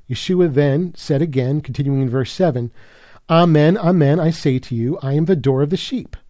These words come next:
All, as many as came before me, are thieves and robbers,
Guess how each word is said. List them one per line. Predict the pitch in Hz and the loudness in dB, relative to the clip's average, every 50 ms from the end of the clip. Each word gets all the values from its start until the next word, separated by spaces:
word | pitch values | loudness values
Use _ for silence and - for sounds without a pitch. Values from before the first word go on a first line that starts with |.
| - - - _ _ - - - _ - | -20 -20 -20 _ _ -20 -20 -20 _ 0
All, | - 151 147 151 165 196 214 - - - - - | 2 4 4 4 4 2 2 -2 -8 -16 -14 -4
as | - 156 135 | -2 0 0
many | 131 139 139 147 165 | 2 2 2 2 2
as | 180 - | 2 0
came | - - - 175 175 | -2 -2 0 0 2
before | 170 240 - - - 226 165 139 | 2 0 -2 -2 0 0 2 2
me, | 131 127 127 135 160 165 - - - - _ - - _ - - | 2 0 0 -2 -2 -4 -8 -16 -20 -20 _ -20 -20 _ -8 -2
are | 156 156 147 | 0 0 0
thieves | - - - - 247 240 214 180 139 120 101 113 98 90 92 - - - _ | 0 -4 -4 0 0 2 2 2 2 0 0 -2 -6 -8 -10 -14 -18 -8 _
and | - 156 147 143 143 | -2 0 0 2 2
robbers, | 156 160 175 170 131 131 104 87 - - - - - | 4 4 4 2 2 -2 -6 -8 -12 -16 -18 -20 -20